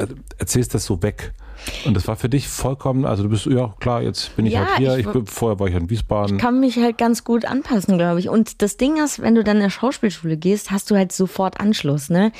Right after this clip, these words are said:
Speaker 2: Das ist jetzt nicht so, „Ah, ich bin jetzt achtzehn, ich
Speaker 1: Mhm.
Speaker 2: zieh jetzt mal in eine andere Stadt und guck mal, was passiert“, sondern du bist halt schon unter der Bedingung da, dass du ab jetzt vier Jahre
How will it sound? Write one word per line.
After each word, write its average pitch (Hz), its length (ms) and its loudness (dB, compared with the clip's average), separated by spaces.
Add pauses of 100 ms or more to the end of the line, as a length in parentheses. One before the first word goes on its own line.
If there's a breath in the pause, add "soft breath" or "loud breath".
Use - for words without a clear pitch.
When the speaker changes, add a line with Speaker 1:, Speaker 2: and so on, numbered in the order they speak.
(400 loud breath)
Speaker 2:
Das 185 80 0
ist - 60 0
jetzt 190 200 0
nicht 214 180 2
so, 202 200 2
„Ah, 202 320 0
ich - 160 -10
bin 208 100 4
jetzt 196 240 0
achtzehn, 202 420 0
ich 90 100 4
Speaker 1:
Mhm. 214 60 4
Speaker 2:
zieh 247 100 4
jetzt 226 180 0
mal 190 100 2
in 180 100 0
eine 175 100 -2
andere 175 180 0
Stadt 208 480 0
und 190 160 0
guck 208 180 -2
mal, 185 140 2
was 170 120 -4
passiert“, 220 600 0 (440 loud breath)
sondern 190 460 0
du 180 120 0
bist 202 280 -2
halt 196 320 2 (220)
schon 202 220 0
unter 196 260 4
der 185 220 2
Bedingung 190 540 2
da, 180 160 2
dass 175 200 -2
du 185 160 4
ab - 320 -4
jetzt 185 220 -2
vier 202 240 0
Jahre 185 500 2